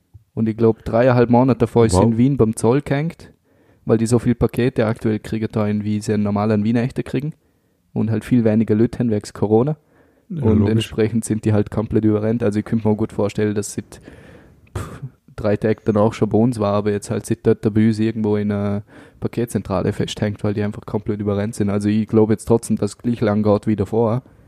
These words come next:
Speaker 1: Aber ja, jetzt sind ja mal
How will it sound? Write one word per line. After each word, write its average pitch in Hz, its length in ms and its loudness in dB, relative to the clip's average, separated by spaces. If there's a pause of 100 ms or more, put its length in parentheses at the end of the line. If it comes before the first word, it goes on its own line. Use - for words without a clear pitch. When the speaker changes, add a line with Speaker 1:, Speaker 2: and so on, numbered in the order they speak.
(720)
Speaker 1:
Aber 98 480 0
ja, 98 160 -4 (640)
jetzt - 160 -8
sind 117 100 0
ja 110 100 2
mal 107 220 2